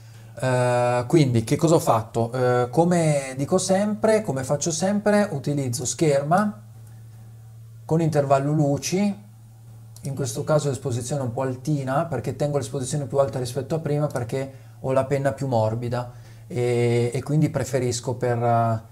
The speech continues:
eh, metterci di più, però evitare di fare, eh, errori grossolani. Quindi io più o meno zoomo a questa dimensione qua,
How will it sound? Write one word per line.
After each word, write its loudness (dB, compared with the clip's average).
eh, -4
metterci 2
di -2
più, 2
però 2
evitare 4
di 2
fare, 4
eh, -8
errori 0
grossolani. -2
Quindi -4
io -4
più -8
o -4
meno -2
zoomo 0
a -4
questa -6
dimensione -6
qua, -2